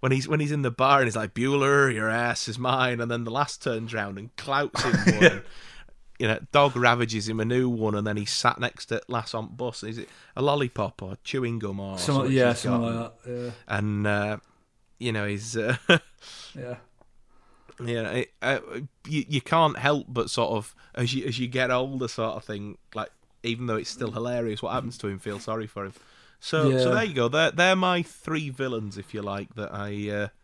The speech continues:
Speaker 1: I thought had, had a point.
Speaker 2: Okay.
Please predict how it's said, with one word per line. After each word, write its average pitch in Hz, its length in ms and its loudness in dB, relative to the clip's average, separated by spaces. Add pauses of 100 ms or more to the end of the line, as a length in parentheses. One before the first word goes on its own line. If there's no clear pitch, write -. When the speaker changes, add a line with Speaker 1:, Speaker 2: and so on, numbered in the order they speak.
(380)
Speaker 1:
I 110 60 -10
thought 113 420 -4
had, 110 300 -6 (160)
had 127 180 -6
a 120 60 -4
point. - 440 -8 (640)
Speaker 2:
Okay. 156 420 2